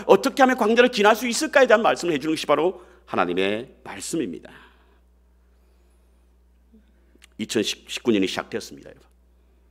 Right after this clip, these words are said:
새해도 앞이 보이지 않는 것은 여전합니다. 아무리 많이 알고, 아무리 많이 가지고, 아무리 높은 곳에 올랐다 하더라도 우리 앞은 아무도 볼 수 없습니다.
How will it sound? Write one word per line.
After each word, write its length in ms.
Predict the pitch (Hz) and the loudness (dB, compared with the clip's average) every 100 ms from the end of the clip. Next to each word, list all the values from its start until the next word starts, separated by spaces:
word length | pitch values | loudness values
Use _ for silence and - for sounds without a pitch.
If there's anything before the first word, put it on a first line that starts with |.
| _ _ _ _ _ _ _ _ - _ | _ _ _ _ _ _ _ _ -20 _
새해도 680 | - 135 113 101 92 95 - _ _ _ _ _ _ _ _ _ _ _ _ _ | 0 2 4 2 -2 -6 -16 _ _ _ _ _ _ _ _ _ _ _ _ _
앞이 440 | 127 131 - 104 95 | -6 -4 -4 -6 -4
보이지 360 | - 110 - | -6 -8 -6
않는 200 | 92 85 | -8 -8
것은 200 | 82 - | -16 -16
여전합니다. 460 | 82 73 - - - - _ _ _ _ _ _ _ _ _ _ _ _ _ | -14 -10 -10 -12 -18 -20 _ _ _ _ _ _ _ _ _ _ _ _ _
아무리 400 | - 98 131 185 | -16 -8 -6 2
많이 240 | 135 131 | 2 4
알고, 300 | 92 76 73 - _ _ _ _ _ _ _ _ _ _ | -2 -6 -16 -20 _ _ _ _ _ _ _ _ _ _
아무리 380 | 131 165 196 214 | 4 6 6 8
많이 240 | 196 143 | 8 8
가지고, 500 | 139 147 127 110 - - _ _ _ _ - _ | 4 0 -2 -8 -12 -16 _ _ _ _ -20 _
아무리 460 | 113 123 151 226 | -2 0 0 2
높은 340 | 277 226 - 240 | 6 6 6 2
곳에 180 | 240 240 | 6 8
올랐다 400 | 240 240 185 180 | 10 8 8 6
하더라도 540 | 160 139 110 90 - - - | 6 4 2 -4 -8 -20 -12
우리 240 | 165 180 151 | -4 2 4
앞은 240 | - 107 | 2 -4
아무도 340 | - 165 202 208 | 2 4 6 6
볼 140 | 180 | 6
수 100 | 180 | 4
없습니다. 380 | - - - - | -4 -8 -18 -20